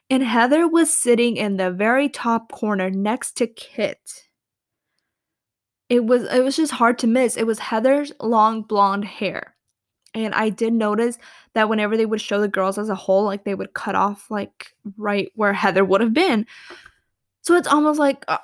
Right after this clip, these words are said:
m-, they obviously wanted to pretend that Heather was never there. She never showed up to Women Tell All. She was not there. They did not talk about her. Now, why would that be? There might be a reason <laughs> why. So,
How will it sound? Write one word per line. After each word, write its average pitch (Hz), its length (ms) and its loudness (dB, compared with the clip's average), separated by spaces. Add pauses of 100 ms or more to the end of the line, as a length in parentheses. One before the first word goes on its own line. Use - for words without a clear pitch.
(180)
m-, 240 280 -4
they 262 100 6
obviously 269 420 2
wanted 226 360 0
to 233 80 -4
pretend 214 340 -2
that 196 80 -2
Heather 214 240 -4
was 190 200 -4
never 262 300 2
there. 233 240 0
She 226 140 -6
never 208 220 -2
showed 202 200 -4
up 190 100 -8
to 220 100 -6
Women 208 180 -4
Tell 214 160 -8
All. 277 200 4
She 233 220 -6
was 190 220 -8
not 214 280 0
there. 226 200 -2
They 190 140 0
did - 120 -6
not 196 220 0
talk 185 260 -4
about 190 220 -4
her. - 200 -8 (800)
Now, 226 320 -2 (280)
why 202 300 2
would 196 160 0
that 196 240 -2
be? 330 320 0 (1400)
There 220 180 0
might 220 200 4
be 233 80 4
a 214 60 4
reason 226 260 2
<laughs> 220 140 -4
why. 214 520 2 (1200)
So, - 360 -6